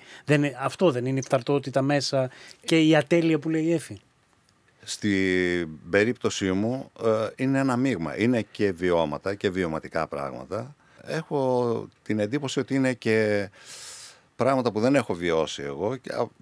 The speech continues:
Speaker 2: που βρίσκουν, ας πούμε, σε μένα κάποια έξοδο. Καταγράφω τουλάχιστον στιχουργικά. Νομίζω ότι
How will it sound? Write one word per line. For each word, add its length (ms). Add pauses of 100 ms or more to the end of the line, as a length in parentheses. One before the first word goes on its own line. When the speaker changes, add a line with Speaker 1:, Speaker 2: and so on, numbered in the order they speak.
(680)
Speaker 2:
που 240
βρίσκουν, 440
ας 200
πούμε, 240 (640)
σε 200
μένα 260
κάποια 360
έξοδο. 720 (340)
Καταγράφω 520
τουλάχιστον 380
στιχουργικά. 880 (140)
Νομίζω 400
ότι 400